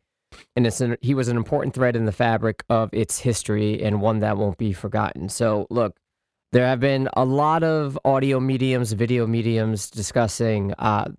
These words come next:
you know, the life of Kobe Bryant. Um, you can take this however you want. You can go in any direction you want. If you wanna celebrate it, him in some way, go for it. If you wanna be somber in some way,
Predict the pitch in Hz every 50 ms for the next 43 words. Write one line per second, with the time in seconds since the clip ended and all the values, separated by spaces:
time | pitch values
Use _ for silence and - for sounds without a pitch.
0 | _ _ - 123 123 117 98 95 90 92 101 98 107 113 110 101 - 104 95 -
1 | - 107 104 101 92 - 104 104 101 101 101 98 101 - _ _ _ _ _ _
2 | _ - - 107 107 107 101 - 120 127 165 220 - - 262 226 - - 202 185
3 | - 180 160 - 156 139 143 139 127 127 131 131 127 123 113 82 80 113 120 113
4 | 139 123 127 123 120 120 120 120 127 135 123 123 123 120 120 110 - - 113 107
5 | 104 104 104 92 71 - - 135 127 117 110 101 - - 156 160 165 139 156 151
6 | 147 147 143 139 139 - - 127 135 143 135 131 131 - 131 117 - - 147 127
7 | 123 123 127 123 120 117 120 120 113 - - 120 113 113 - - - 117 110 107
8 | 107 98 107 101 - 147 127 127 123 117 123 120 123 - - 120 110 110 110 110
9 | 113 117 113